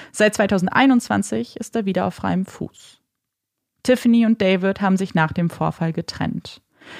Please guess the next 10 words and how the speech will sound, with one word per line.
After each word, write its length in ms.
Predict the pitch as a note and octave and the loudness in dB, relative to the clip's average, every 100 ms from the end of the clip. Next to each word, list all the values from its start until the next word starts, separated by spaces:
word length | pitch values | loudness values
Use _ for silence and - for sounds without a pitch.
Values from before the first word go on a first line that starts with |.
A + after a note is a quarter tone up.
| - | -20
Es 120 | - - | -4 2
war 80 | |
eine 180 | F#3 F#3+ | 4 4
zu 240 | - - G3 | 0 -4 -2
große 320 | E3+ E3+ E3 | -2 -2 -2
Belastung 520 | D#3+ D#3 - - D#3 | 0 0 -2 -6 -6
für 100 | - | -4
das 220 | D#3+ D#3+ | -8 -6
junge 220 | - - | -6 -6
Paar. 460 | - - - - F#3 | -6 -10 -10 -10 -12